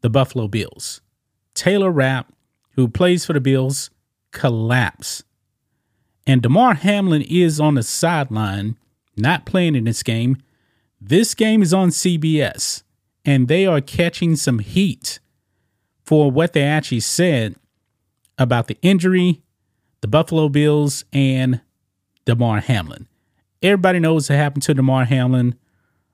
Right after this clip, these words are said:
in January of this year. Hard to believe, man, it's been almost a year. He collapsed with cardiac arrest. And Taylor Rapp, this actually happened on a play. Now, in the case of, um, Damar Hamlin, it was after play where he collapsed.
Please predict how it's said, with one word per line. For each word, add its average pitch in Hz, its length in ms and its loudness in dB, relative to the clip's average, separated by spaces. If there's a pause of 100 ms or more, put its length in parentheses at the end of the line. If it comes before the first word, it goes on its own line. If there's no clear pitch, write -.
(220)
in 131 280 2
January 127 520 0
of 101 120 -4
this 110 240 -4
year. 98 300 -6
Hard 170 260 0
to 151 60 -8
believe, 143 280 0
man, 127 180 0
it's 117 140 -4
been 120 280 -2
almost 131 440 0
a 107 60 -6
year. 120 420 -2 (680)
He 156 180 2
collapsed 135 480 0
with 107 100 -2
cardiac 120 500 -2
arrest. 143 500 -2 (600)
And 123 160 0
Taylor 208 280 0
Rapp, 156 240 0
this - 180 -2
actually 147 260 -2
happened 139 280 0
on 135 100 2
a 117 60 -2
play. 139 540 0 (760)
Now, 139 400 0
in 170 60 2
the 160 60 4
case 180 240 -2
of, - 120 -4
um, 135 180 2
Damar 123 240 0
Hamlin, 120 480 0 (600)
it 131 160 2
was 143 260 2
after 123 240 -2
play 135 240 0
where 113 140 -2
he 113 160 -2
collapsed. 113 600 -6